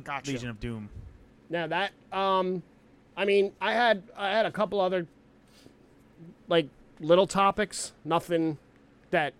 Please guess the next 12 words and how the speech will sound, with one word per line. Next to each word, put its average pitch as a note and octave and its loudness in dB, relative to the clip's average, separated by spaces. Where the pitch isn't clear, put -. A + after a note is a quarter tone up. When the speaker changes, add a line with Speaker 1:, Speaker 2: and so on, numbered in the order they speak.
Speaker 1:
really D#3+ 2
jumped D3+ -2
out D3 4
at D#3 2
me. D#3+ 0
Uh, C3+ 0
Men D#3 4
Speaker 2:
Well, E3+ 10
Speaker 1:
in E3 8
Speaker 2:
speaking F3 0
of G#3+ 2
Thor, C3 0